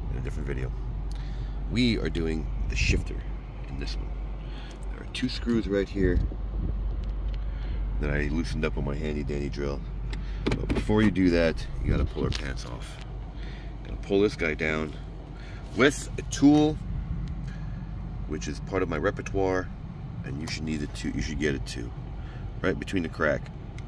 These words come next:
and you can pull it down. Right between the crack, and it unclips. These little guys unclip.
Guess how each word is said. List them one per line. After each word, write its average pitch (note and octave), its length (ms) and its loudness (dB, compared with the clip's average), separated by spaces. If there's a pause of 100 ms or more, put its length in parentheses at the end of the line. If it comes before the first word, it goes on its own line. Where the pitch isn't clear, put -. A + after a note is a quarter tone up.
(520)
and C#2 100 -4
you B1+ 60 -4
can B1+ 80 -6
pull C#2+ 200 -2
it C#2 100 -6
down. B1+ 220 -4 (200)
Right E2 160 0
between - 240 -4
the D2 80 -4
crack, C#2+ 300 -2 (340)
and B1 80 -4
it - 140 -6
unclips. - 680 -4 (840)
These D2 140 0
little D2 160 -4
guys C#2+ 320 -2
unclip. - 400 -10